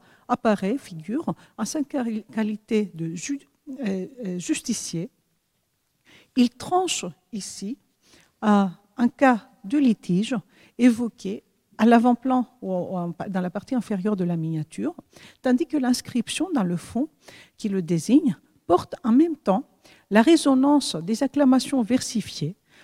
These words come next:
dont le peuple devait saluer le roi lors de ses apparitions. C'est métrique, ça, ça,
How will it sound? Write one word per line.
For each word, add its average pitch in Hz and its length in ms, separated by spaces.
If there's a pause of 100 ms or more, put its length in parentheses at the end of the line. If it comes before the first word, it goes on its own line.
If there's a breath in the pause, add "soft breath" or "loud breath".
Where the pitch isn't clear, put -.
(120 soft breath)
dont 311 180
le 277 140
peuple 214 560
devait 220 300
saluer 226 440
le 226 120
roi 185 500
lors 220 220
de 196 100
ses 196 280
apparitions. 156 600 (120)
C'est - 180
métrique, 190 480
ça, 185 320
ça, 175 160